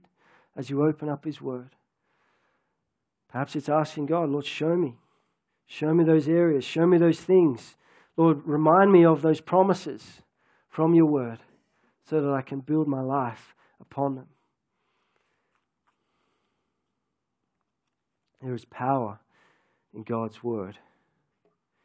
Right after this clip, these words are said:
to change, to transform, to teach us how to live, and to equip us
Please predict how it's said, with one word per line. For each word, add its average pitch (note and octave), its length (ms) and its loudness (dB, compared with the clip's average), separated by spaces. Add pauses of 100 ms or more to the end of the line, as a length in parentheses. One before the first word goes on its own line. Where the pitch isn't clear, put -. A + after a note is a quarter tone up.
(120)
to - 60 -20
change, D#3 540 0
to - 100 -20
transform, D3 800 -6
to - 120 -20
teach D#3+ 300 -10
us C#3+ 120 -14
how C#3 180 -8
to C3+ 80 -10
live, B2+ 200 -8
and A#2 120 -14
to B2 100 -12
equip - 400 -10
us - 340 -12